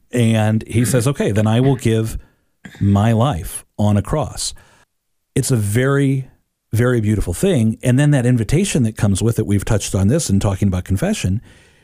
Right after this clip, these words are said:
to die ourselves, to give ourselves. You said, you know, "For the pagan sacrifice, I might be a coward. I'm not gonna offer myself. I'll offer someone else." He's not necessarily asking us to rip our own hearts out. He's asking us to say, "Okay, Adam, you've got this choice before you. You could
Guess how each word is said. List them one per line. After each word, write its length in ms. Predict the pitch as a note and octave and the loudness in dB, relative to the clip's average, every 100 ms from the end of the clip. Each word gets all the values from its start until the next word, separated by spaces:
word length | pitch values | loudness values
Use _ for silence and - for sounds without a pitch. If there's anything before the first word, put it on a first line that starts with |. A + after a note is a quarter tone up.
| - | -6
to 100 | - | -4
die 520 | A#2 G#2+ G2+ G2 G#2 G#2+ - - | 0 0 2 2 0 -4 -14 -4
ourselves, 480 | A2 - A#3 F#3+ - | -2 0 -2 -2 -2
to 80 | B2+ | -2
give 180 | C3+ A#2 | 0 0
ourselves. 420 | G#2+ - F3 - | 0 0 -4 -2
You 80 | A#2+ | -2
said, 240 | - G2 | 0 0
you 80 | G2+ | 0
know, 120 | F#2+ E2+ | 0 -4
"For 160 | - G#2 | -6 -4
the 60 | |
pagan 280 | F#2+ G3+ D3 | -2 -2 -2
sacrifice, 460 | C3 G#2 F#2 G2+ F#2+ | -2 -2 -2 -2 0
I 80 | B2 | 0
might 180 | A2+ | 0
be 80 | F#2+ | -2
a 60 | F2+ | -2
coward. 320 | A#2+ F#2 F2 | -2 -2 0
I'm 100 | F#2 | 0
not 140 | G2 | 0
gonna 160 | G2+ G2 | 0 0
offer 160 | F#2 F#2 | 0 -2
myself. 400 | F2+ - G2+ G2+ | -2 0 0 0
I'll 140 | G2 | 0
offer 200 | F#2+ G2+ | 0 0
someone 300 | - F#2 G2 | -2 0 0
else." 260 | C3 F#2+ - - - - - - _ _ _ - | 0 -4 -10 -16 -20 -20 -20 -20 _ _ _ -2
He's 200 | G#3+ G3 | 0 2
not 240 | D#3 D3 | 0 0
necessarily 600 | D3 C3 - D3 A2+ A2+ A#2 | 0 -2 0 0 2 2 2
asking 260 | A2 A#2 | 0 0
us 140 | G#2+ - | -2 0
to 100 | A2+ | 0
rip 180 | A#2+ | 2
our 160 | A#2 G2+ | 2 2
own 180 | G2 F2+ | 2 0
hearts 360 | F#3 B3+ - | 0 -2 -4
out. 140 | E2+ - | -6 -2
He's 180 | C#3 B2 | 0 2
asking 340 | B2 - G#2+ | 0 0 0
us 200 | G2+ - | 0 -2
to 80 | G2 | -2
say, 160 | G#2+ | 0
"Okay, 320 | G#2 - A#2 F#2 | -2 0 -2 0
Adam, 240 | A#2+ G2 | 0 2
you've 160 | G2 G2+ | 2 0
got 140 | F#2 | -2
this 140 | F#2 | -4
choice 380 | - G#2+ G2+ - | -4 -2 -2 -2
before 340 | G#2 - D#3 E3 | -4 0 2 2
you. 200 | F#2+ E2 | 0 0
You 260 | E2+ C#3+ | 2 0
could 540 | - C#3+ G#2+ G2+ A2+ | 2 0 2 2 -2